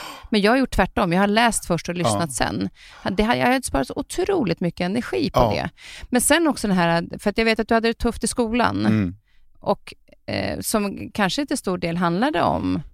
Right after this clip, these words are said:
Speaker 2: Ja, till, ja, det, jag skulle vilja säga, för jag har haft en väldigt fin uppväxt. Jag vill understryka det. Alltså, jag har haft en,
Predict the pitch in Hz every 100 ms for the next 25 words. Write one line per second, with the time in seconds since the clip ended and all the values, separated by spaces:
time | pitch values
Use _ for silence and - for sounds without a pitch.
0 | _ 135 123 113 110 92 120 104 104 113
1 | 98 101 101 - 120 139 - 147 98 135
2 | 127 147 - 147 147 127 - 123 131 -
3 | - 151 - 123 127 139 135 110 - 160
4 | 135 101 92 - 110 117 113 113 117 -
5 | - 117 - -